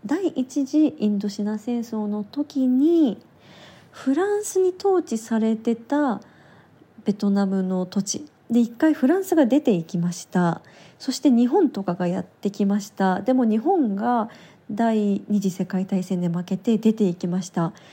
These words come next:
そうしたらフランスがまたやってきました。はい。で、そんな時にフランスがディエンビエンフに基地を作って、で、そこに物資を運んだりとかして、フランスがこ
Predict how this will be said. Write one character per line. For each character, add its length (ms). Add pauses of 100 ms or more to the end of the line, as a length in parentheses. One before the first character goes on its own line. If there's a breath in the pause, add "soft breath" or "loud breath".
(180 loud breath)
そ 160
う 40
し 60
た 140
ら 80
フ 180
ラ 80
ン 100
ス 200
が 80
ま 160
た 100
や 200
っ 40
て 400
き 140
ま 120
し 120
た。 200 (440)
は 180
い。 100 (800 soft breath)
で、 80
そ 180
ん 20 (380)
な 300 (920 loud breath)
時 320
に 500 (180)
フ 160
ラ 160
ン 80
ス 220
が 200
デ 60
ィ 200
エ 40
ン 140
ビ 140
エ 60
ン 80
フ 220
に 140
基 180
地 180
を 120
作 260
っ 20
て、 640 (580 loud breath)
で、 500
そ 160
こ 100
に 140
物 200
資 160
を 100 (180)
運 120
ん 60
だ 100
り 120
と 120
か 140
し 100
て、 160
フ 160
ラ 100
ン 80
ス 140
が 140
こ 520